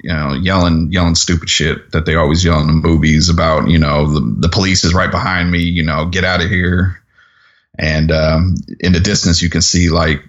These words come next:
what it, what apparently that you end up finding out is, uh, zombies walking towards him, and he turns to the girl and says, you know, "We gotta get out of here." And then, um, she turns around. She's already changed, and she has bitten him, which, um,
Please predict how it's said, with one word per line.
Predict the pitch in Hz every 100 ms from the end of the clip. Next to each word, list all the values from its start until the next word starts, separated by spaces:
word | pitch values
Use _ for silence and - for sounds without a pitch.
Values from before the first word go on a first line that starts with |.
| -
what | - 90
it, | 62 -
what | - 87 76 -
apparently | 80 - 110 104 90 87 87 90
that | 87 92
you | 78
end | 78 78
up |
finding | 73 85 78 76
out | 85 80
is, | - 69 80
uh, | 64 62
zombies | 90 104 107 85 71
walking | 87 78 78
towards | 73 73 71
him, | 80 73 76 87 - -
and | 65 76
he | 95 85 82 - -
turns | - 92 87
to | 90
the | 76
girl | 87 90 87 80 90 - _ _ _ _ _
and | -
says, | - 85 78
you | 87
know, | 76
"We | 87
gotta | 85 82
get | 87 85
out | 87 85
of | 82
here." | 76
And | 69 71
then, | 71 69
um, | 65 58 55 87 _
she | - 92
turns | 98 87 80
around. | 82 82 78 80
She's | 92 90
already | 78 65
changed, | - 87 80 73 - -
and | - 60 58 57 90
she | - 80 80
has | 60
bitten | 87 - - 85
him, | 90 87 92 - _ _ - - _ _ _
which, | - 80 71
um, | - 71 73 65 -